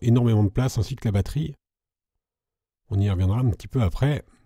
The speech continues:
Voilà pour le ventilateur qui est noté, euh, dièse neuf. Et dans la sixième étape, on va retirer complètement la carte mère.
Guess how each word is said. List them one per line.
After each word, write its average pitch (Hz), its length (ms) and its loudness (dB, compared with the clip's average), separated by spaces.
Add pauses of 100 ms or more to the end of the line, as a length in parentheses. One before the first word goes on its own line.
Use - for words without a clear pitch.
(500)
Voilà 95 180 -2
pour 104 140 -4
le 98 60 2
ventilateur 98 640 0
qui - 120 -8
est 95 40 2
noté, 104 280 2
euh, 92 100 2
dièse 131 300 0
neuf. 127 440 0 (1300)
Et 110 100 -6
dans 107 120 2
la 98 60 2
sixième 101 340 0
étape, 127 320 0 (440)
on 107 60 -6
va 104 100 -2
retirer 107 380 0
complètement 160 580 2 (180)
la 147 180 2
carte 127 240 -2
mère. 87 360 0